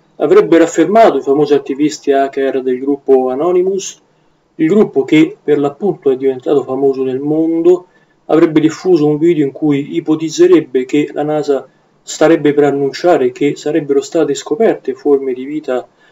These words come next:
che possiamo considerare come aliene nel nostro spazio.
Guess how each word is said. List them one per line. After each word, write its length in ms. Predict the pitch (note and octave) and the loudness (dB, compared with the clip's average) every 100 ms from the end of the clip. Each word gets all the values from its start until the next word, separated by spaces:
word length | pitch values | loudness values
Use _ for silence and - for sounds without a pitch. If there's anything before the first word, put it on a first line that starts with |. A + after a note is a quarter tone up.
| _ _ _ _ | _ _ _ _
che 280 | - D#3+ D#3 | 4 4 4
possiamo 420 | D3 - D#3 C#3 | -4 0 0 2
considerare 680 | D3 C#3+ - F3 D3+ C3 C#3 | 0 -2 2 2 2 0 0
come 260 | D3+ C#3 D3+ | 2 2 2
aliene 440 | D3 C3 D3 D3 _ _ _ _ _ _ _ _ _ _ _ _ _ - - - | 0 0 -2 -6 _ _ _ _ _ _ _ _ _ _ _ _ _ -20 -20 -8
nel 220 | E3 F3+ F3 | 2 6 6
nostro 360 | C#3+ C3+ D#3+ | 4 0 -6
spazio. 680 | D#3 - C3 - - C#3 | -6 -4 -4 -4 -2 -2